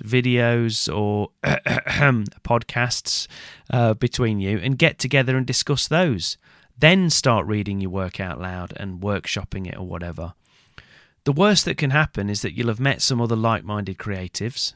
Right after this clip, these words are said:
expanded your writing network, and made some new friends. There is literally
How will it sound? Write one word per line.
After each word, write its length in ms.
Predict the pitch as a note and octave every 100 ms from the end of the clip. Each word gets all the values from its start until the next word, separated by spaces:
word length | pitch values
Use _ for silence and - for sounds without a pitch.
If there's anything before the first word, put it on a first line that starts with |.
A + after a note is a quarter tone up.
| _
expanded 720 | - - - D3+ D3+ C#3 A2+
your 100 | A2
writing 400 | G#2+ A2 - G2+
network, 460 | F#2 - G2 G2+ -
and 120 | A2+
made 300 | A#2 A#2+ A2
some 160 | - A2+
new 160 | A#2
friends. 560 | A2+ - C3+ F#2+ D#2+ - - - - _
There 220 | B2+ B2
is 320 | - C3 A2+
literally 680 | A2+ C3+ - G#2+ G2 G2 G2+